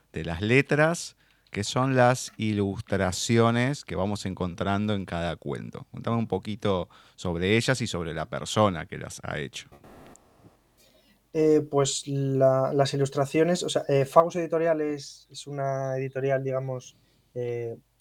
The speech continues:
Speaker 2: un poco diferente a otras, a, de lo normal en libros de, tanto de novelas, pues Fagus también publica novelas, como de, de cuentos, de, de libros de relatos, no es bastante, no es habitual tampoco el hecho de,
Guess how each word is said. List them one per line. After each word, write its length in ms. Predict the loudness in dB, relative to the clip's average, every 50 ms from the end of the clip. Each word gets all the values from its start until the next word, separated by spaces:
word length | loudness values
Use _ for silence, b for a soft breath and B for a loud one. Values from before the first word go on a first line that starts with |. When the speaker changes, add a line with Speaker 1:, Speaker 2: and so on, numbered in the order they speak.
| -20 -20 _ _
Speaker 2:
un 100 | -10 -4
poco 320 | -4 -2 0 2 2 2
diferente 480 | 2 0 -4 -4 -4 -2 -2 -2 -2 0
a 100 | 2 2
otras, 420 | 2 2 0 -2 -2 -2 -6 -10
a, 560 | -10 -10 -10 -10 -10 -12 -16 -20 -20 _ -18 -14
de 120 | -12 -10
lo 160 | -8 -8 -8
normal 380 | -8 -8 -8 -6 -4 -2 0 0
en 140 | 0 0 -2
libros 300 | -4 -2 -2 -4 -2 -2
de, 300 | -2 -2 0 -2 -4 b b b b b b b b _
tanto 280 | -4 -4 -2 -2 -2
de 100 | -2 -2
novelas, 440 | -2 2 2 4 4 4 2 2 0
pues 260 | -4 -6 -6 -6 -6
Fagus 300 | -4 -4 -4 -4 -4 -6
también 480 | -6 -6 -4 -2 -2 -2 -2 -4 -6 -6
publica 400 | -6 -6 -4 -4 -2 -2 -2 -2
novelas, 460 | 0 0 0 2 2 2 0 0 b b b b b b b _ _
como 640 | 2 4 4 4 4 2 2 2 2 0 0 0
de, 320 | 0 0 0 0 -2 -4
de 160 | -4 -4 -4 0
cuentos, 400 | 2 2 2 2 0 0 0 2
de, 420 | 2 2 2 0 0 -2 -4 -6
de 120 | -6 -4
libros 240 | -2 0 0 0 0
de 100 | 0 -2
relatos, 420 | 0 2 2 2 2 0 -4 -6 b b b b b b _ _
no 240 | -4 -2 -2 0 0
es 300 | -2 -4 -4 -8 -10 -10
bastante, 640 | -10 -12 -8 -6 -6 -6 -6 -8 -12 -12 -10 -8 -8
no 80 | -8 -8
es 80 | -8
habitual 440 | -6 -8 -8 -4 2 2 2 2 2
tampoco 440 | -2 -4 -2 -2 0 0 0 -2 -2
el 100 | -2 -4
hecho 240 | -6 -6 -6 -6 -4
de, 340 | -4 -4 -4 -4 -6 -8